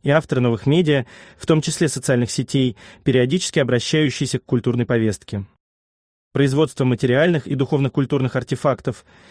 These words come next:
это весь рынок товаров и услуг, связанных со сферой культуры в её типичном отраслевом понимании: театры, музеи, галереи и так далее. А также различные инициативы в сфере досуга,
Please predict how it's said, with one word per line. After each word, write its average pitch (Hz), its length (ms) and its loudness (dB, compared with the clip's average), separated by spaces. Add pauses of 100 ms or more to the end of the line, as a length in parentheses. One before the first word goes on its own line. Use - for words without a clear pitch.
(160)
это 135 180 0
весь 160 220 0
рынок 175 240 0
товаров 170 340 0
и 165 40 0
услуг, 156 440 -2 (240)
связанных 147 480 0
со 143 100 0
сферой 123 300 0
культуры 160 540 2 (260)
в 147 60 0
её 175 140 4
типичном 175 420 -2
отраслевом 127 420 -2
понимании: 117 580 0 (240)
театры, 131 560 0 (140)
музеи, 127 540 0 (140)
галереи 123 680 2 (100)
и 143 120 -4
так 113 220 -2
далее. 98 460 0 (600)
А 120 120 -2
также 180 300 0
различные 160 500 2
инициативы 143 560 0
в 147 60 -8
сфере 135 260 -2
досуга, 135 560 0